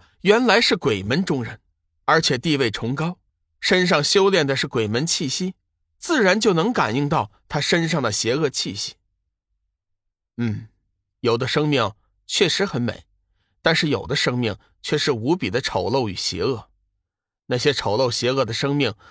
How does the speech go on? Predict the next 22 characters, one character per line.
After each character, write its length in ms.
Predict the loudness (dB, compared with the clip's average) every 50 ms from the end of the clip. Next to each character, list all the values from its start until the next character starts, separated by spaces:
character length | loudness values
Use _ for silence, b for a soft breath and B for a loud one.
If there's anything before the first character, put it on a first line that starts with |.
| b b
总 280 | b -2 -2 0 -2 -2
不 160 | -2 -2 0
断 160 | 2 2 2
地 100 | 2 0
找 180 | -2 -4 -4 -4
机 140 | -4 -4 -4
会 140 | -2 -4 -6
破 260 | -2 -2 -2 -2 -4
坏、 240 | -8 -16 -18 -18 _ _ _ _ _ _ _ _ _ _ _ -6
消 240 | -2 0 2 2 2
灭 160 | 0 0 0
美 180 | 0 0 0
好 220 | -2 -2 -4 -10 -10
的 80 | -8
生 180 | -8 -8 -6 -6
命。 160 | -6 -8 -10 -14 _ _ _ _ _ _ _ _ _ _ _ _ _ _ _ _ _ _ _ _ _ _ _ -6
龙 300 | 0 2 2 4 4 2
宇 140 | 2 0 -2
故 300 | -2 -2 0 0 2 2
意 140 | 0 0 -2
说 260 | -4 -2 -2 -4 -4
道。 180 | -6 -10 -14